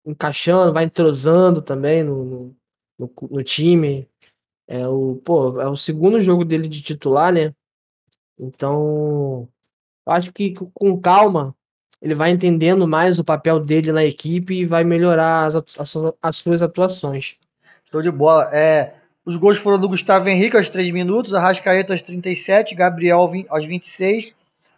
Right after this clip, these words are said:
Speaker 2: Pedro aos trinta e nove e Diego finalizou aos quarenta e três, terminando assim a goleada sobre o Nova Iguaçu.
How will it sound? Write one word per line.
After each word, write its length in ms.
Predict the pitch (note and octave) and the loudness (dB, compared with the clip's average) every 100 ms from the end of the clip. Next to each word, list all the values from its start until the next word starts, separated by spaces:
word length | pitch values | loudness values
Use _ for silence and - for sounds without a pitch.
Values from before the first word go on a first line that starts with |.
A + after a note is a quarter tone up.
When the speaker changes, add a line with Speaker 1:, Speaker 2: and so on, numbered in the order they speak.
| - | 0
Speaker 2:
Pedro 260 | A3 G3 | 2 4
aos 100 | F#3+ | 2
trinta 300 | - F#3 F3 | 0 -10 -2
e 40 | G3 | 0
nove 420 | F#3 G#3 A3 A#3 | 4 4 4 -6
e 100 | G3 | -10
Diego 400 | E3+ G3 G3 G3+ | -8 -2 0 0
finalizou 600 | F#3+ G#3+ G3+ G3+ F3+ G3 | -4 -4 -2 -2 -2 -2
aos 200 | - F3+ | 0 -2
quarenta 380 | F3+ F#3 F#3+ G3 | 0 0 0 -4
e 60 | G3+ | -10
três, 500 | - D#3 D#3+ C#3 - _ _ _ _ _ _ _ - | -6 -4 -4 -8 -18 _ _ _ _ _ _ _ -8
terminando 380 | D3 D3+ D#3 E3 | -6 -4 -4 -4
assim 260 | D3 E3 | -6 -6
a 60 | E3+ | -4
goleada 540 | E3 E3 D#3 D#3+ E3 | -2 0 4 4 4
sobre 280 | E3+ E3+ D#3+ | 0 -4 -4
o 40 | |
Nova 200 | E3 E3 | -2 -2
Iguaçu. 560 | E3+ F#3 - - C#3+ C#3+ | 0 0 0 -6 -8 -8